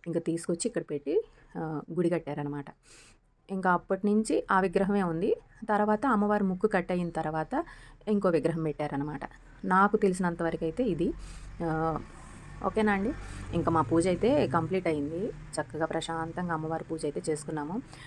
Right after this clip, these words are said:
మనం ఎన్ని పెట్టినా ఎన్ని చేసినా అమ్మవారికి సద్ది అంటేనే ఇష్టం. అలాగే సాంబ్రాణి ధూపం అంటే మహాప్రీతి. ఖచ్చితంగా ఏదున్నా లేకపోయినా అమ్మవారికి ధూపం వేసి దండం పెట్టుకున్నాము అంటే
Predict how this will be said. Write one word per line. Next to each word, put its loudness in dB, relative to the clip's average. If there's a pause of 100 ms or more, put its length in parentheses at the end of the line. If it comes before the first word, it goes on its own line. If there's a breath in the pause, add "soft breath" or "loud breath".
(120 loud breath)
మనం 6
ఎన్ని 4
పెట్టినా 2
ఎన్ని 0
చేసినా 0
అమ్మవారికి -2
సద్ది 0
అంటేనే -2
ఇష్టం. -4 (340 loud breath)
అలాగే 0
సాంబ్రాణి 4
ధూపం 0
అంటే -6
మహాప్రీతి. -2 (1040)
ఖచ్చితంగా -4
ఏదున్నా 2
లేకపోయినా -4
అమ్మవారికి 0
ధూపం -2
వేసి -2
దండం -2
పెట్టుకున్నాము -4
అంటే -8